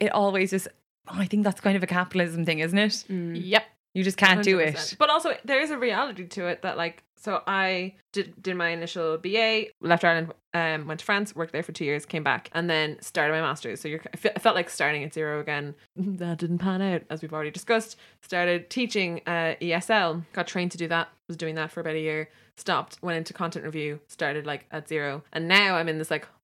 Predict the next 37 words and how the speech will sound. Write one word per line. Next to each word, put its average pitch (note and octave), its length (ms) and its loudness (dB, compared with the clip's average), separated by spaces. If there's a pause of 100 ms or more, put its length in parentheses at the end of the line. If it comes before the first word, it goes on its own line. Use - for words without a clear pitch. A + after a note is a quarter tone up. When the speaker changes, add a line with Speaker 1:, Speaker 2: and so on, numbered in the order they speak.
(100)
Speaker 3:
fun E3 180 -4
position D#3+ 360 -4
where C#3+ 240 -2
I'm A#3+ 140 0
in D4+ 80 0
the C#4+ 60 -2
same G#3+ 380 2 (540)
company. G#3 400 0
I, C#3 260 -2
I - 60 -4
tr-, - 200 -14
work D#3 220 -4
for C#3+ 180 -4
Accenture, F#3+ 440 -2 (100)
um, E3 240 4
but D#3 100 -2
I'm D3+ 140 -2
on D3 160 -2
a D3 60 -6
different D3 280 -8
project. D#3 360 -2
I'm - 60 -4
Speaker 2:
Mm-hmm. G3+ 40 0
Speaker 3:
actually G3+ 220 0
on - 20 0
the F#3 80 -4
project E3 260 -2
that D#3 100 -6
I C#3+ 40 -6
started D3+ 380 -2
on C3+ 160 -2
<laughs> F#3 80 -2
and G3+ 100 -2
then F3+ 120 -8
they A2 140 -8
fired - 480 -6
me, B3 220 -6